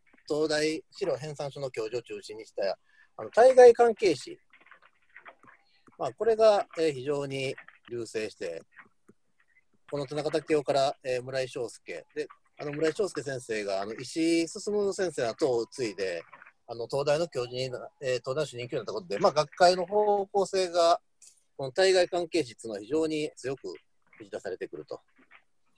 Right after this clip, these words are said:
そういう中で、こうに対する見方も変わっていったわけです。あの、特に、あの、千九百八十七年に田中武雄先生が、あの、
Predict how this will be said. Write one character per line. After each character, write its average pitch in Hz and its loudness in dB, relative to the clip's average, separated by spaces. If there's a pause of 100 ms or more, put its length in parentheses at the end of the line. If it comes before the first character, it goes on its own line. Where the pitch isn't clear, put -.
そ - 2
う 330 2
い - 0
う - 0
中 262 6
で、 165 2 (120)
こ 147 -4
う - -
に 117 -16
対 139 -4
す 123 -20
る 113 -14
見 131 -14
方 135 -8
も 98 -18
変 135 -2
わ 131 0
っ - -20
て 127 -16
い 120 -16
っ - -20
た - -16
わ 80 -20
け 80 -20
で - -20
す。 - -20
あ - -12
の、 165 -6
特 220 0
に、 147 0
あ 135 -4
の、 143 -6
千 185 -4
九 220 0
百 175 0
八 170 -4
十 175 -4
七 147 -4
年 117 -4
に 110 -10
田 127 -4
中 135 -8
武 165 -4
雄 160 4
先 147 -4
生 107 -4
が、 95 -4
あ 98 -6
の、 98 -6